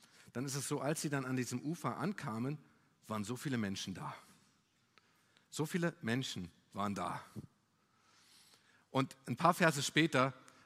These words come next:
lesen wir, dass die Menschen da waren, Jesus predigt und dann wollen die Jünger sie wegschicken. Sie wollen dann eigentlich dann auch wieder ihre Ruhe haben. Aber was sagt Jesus dann? Ich meine, das ist Vers siebenunddreißig, ich muss nochmal nachgucken, ja, Vers siebenunddreißig.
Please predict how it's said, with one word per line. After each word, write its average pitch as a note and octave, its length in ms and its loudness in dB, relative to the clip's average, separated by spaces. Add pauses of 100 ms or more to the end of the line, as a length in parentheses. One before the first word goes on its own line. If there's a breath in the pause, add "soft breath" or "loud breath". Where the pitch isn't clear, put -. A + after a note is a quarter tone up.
lesen C#3+ 380 4
wir, C3 120 4
dass B2 160 0
die B2+ 80 -2
Menschen A#2+ 340 0
da B2 200 2
waren, A#2 300 0
Jesus C3 320 0
predigt - 680 0 (380 soft breath)
und B2 160 0
dann B2 140 4
wollen D3 200 6
die C#3 100 2
Jünger C3+ 260 4
sie A#2 220 0 (100)
wegschicken. C#3 600 0
Sie A#2+ 200 -4
wollen C3 240 4
dann B2+ 180 4
eigentlich D3 400 2
dann B2 220 4
auch D3 240 2
wieder B2+ 220 4
ihre A#2+ 240 2
Ruhe B2+ 340 4
haben. A#2 300 6 (200 loud breath)
Aber A#2+ 220 4
was C3 160 0
sagt C3 200 0
Jesus B2 360 -2
dann? B2 260 -2 (540 soft breath)
Ich - 80 -10
meine, A#2 140 2
das A#2+ 120 -2
ist A#2 120 -4
Vers A#2+ 200 0
siebenunddreißig, A2 560 -2
ich G2+ 100 -6
muss G2+ 120 -4
nochmal G#2 200 -2
nachgucken, A#2 400 -6
ja, G#2+ 80 -6
Vers A2 220 -4
siebenunddreißig. A2+ 520 -4